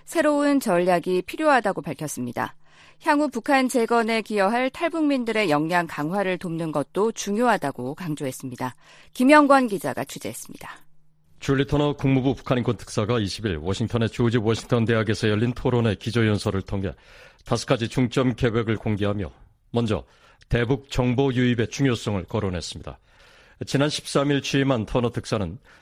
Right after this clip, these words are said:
Speaker 2: 코로나 팬데믹으로 인해 김정은은 고립된 북한에서 삶의 모든 측면에 대한 통제를 더욱 강화할 수 있게 되었다며 특히 주민들에 대한 정보 통제와 처벌을 더욱 강화한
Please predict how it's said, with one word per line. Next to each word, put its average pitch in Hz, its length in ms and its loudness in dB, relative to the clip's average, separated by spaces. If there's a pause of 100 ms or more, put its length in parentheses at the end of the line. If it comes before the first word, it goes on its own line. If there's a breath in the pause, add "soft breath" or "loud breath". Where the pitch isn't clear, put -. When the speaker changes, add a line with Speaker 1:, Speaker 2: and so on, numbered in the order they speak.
(100)
Speaker 2:
코로나 139 320 2
팬데믹으로 131 720 2
인해 123 240 2
김정은은 120 640 0
고립된 123 520 0
북한에서 113 600 -2 (260 loud breath)
삶의 123 420 2
모든 120 320 0
측면에 135 400 0
대한 135 220 0
통제를 131 420 0
더욱 113 240 0
강화할 117 380 0
수 - 120 -6
있게 117 180 -2
되었다며 101 520 -2 (500 soft breath)
특히 - 180 -4
주민들에 139 500 2
대한 139 200 2
정보 135 380 0
통제와 127 520 0
처벌을 123 500 0
더욱 117 320 -2 (260 loud breath)
강화한 110 560 0